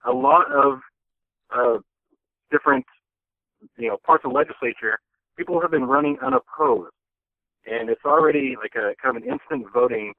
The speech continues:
uh, Republican state. Uh, so if somebody's unopposed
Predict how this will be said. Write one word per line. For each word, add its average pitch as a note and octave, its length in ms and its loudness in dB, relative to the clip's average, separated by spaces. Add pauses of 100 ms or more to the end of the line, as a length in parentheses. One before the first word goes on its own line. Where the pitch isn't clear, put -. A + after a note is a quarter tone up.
uh, G2 200 -6
Republican G#2+ 480 -8 (120)
state. G2+ 260 -8 (560)
Uh, F#2 180 -4 (100)
so G#2+ 100 -8
if - 120 -8
somebody's D#3+ 240 -6
unopposed C#3+ 640 0